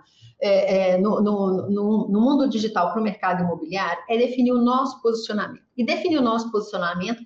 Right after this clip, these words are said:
passa também por nós entendermos qual vai ser o nosso nicho de atuação. Então, eu vou vender imóveis de luxo, o meu negócio é imóvel no campo, é na cidade, enfim,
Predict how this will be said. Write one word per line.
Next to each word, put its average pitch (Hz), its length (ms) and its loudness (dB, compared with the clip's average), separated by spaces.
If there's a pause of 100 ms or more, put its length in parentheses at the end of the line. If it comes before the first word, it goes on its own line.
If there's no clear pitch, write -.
passa 254 400 -2
também 202 360 -2
por 220 100 0
nós 214 240 -2
entendermos 226 680 0
qual 247 180 0
vai 254 120 2
ser 254 160 0
o 254 60 4
nosso 247 340 0
nicho 269 480 2
de 208 100 -2
atuação. - 500 -4 (280)
Então, 302 280 0 (220)
eu 254 120 4
vou 330 140 4
vender 247 240 4
imóveis 202 500 4
de 180 120 0
luxo, 214 460 0
o 190 120 -2
meu 320 160 2
negócio 269 360 0
é 240 40 2
imóvel 208 400 0
no 180 160 -2
campo, 220 480 -2
é 277 80 0
na 254 120 0
cidade, 202 520 -4
enfim, 285 280 -4